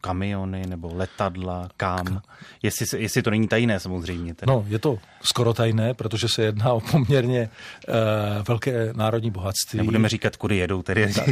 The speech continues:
Speaker 2: tak.
Speaker 1: <laughs>
Speaker 2: Takhle, jedná se o speciální kamiony, který, eh, jsou vybaveny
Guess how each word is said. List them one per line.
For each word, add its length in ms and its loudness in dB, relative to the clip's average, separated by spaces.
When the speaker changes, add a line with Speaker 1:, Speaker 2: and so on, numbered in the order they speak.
Speaker 2:
tak. 160 -2
Speaker 1:
<laughs> 60 -10
Speaker 2:
Takhle, 200 2
jedná 260 2
se 180 2
o 240 0
speciální 580 0
kamiony, 540 -2
který, 640 -2
eh, 220 -6
jsou 180 0
vybaveny 640 -2